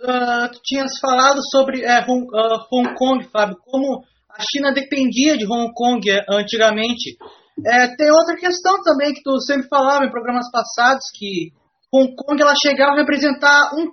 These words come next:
quinto do pib chinês. E hoje ela representa, né,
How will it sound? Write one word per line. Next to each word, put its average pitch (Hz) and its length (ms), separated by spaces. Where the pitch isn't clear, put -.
quinto 349 480
do - 280
pib 262 260
chinês. 240 400
E 233 400
hoje 254 280
ela 277 200
representa, 269 640
né, 262 140